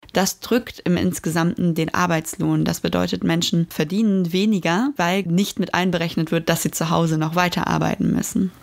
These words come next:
Diese Tatsache bildet eins der wesentlichen Fundamente für den Kapitalismus. Das bedeutet, der Kapitalismus profitiert und basiert extrem daraus,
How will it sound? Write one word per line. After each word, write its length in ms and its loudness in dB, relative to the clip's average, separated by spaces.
Diese 220 2
Tatsache 640 -2
bildet 400 0
eins 260 2
der 140 -2
wesentlichen 720 2
Fundamente 640 2
für 160 -2
den 240 2
Kapitalismus. 800 0
Das 160 -4
bedeutet, 400 0
der 80 -2
Kapitalismus 720 -2
profitiert 800 -2
und 180 -2
basiert 460 -2
extrem 520 -2
daraus, 440 0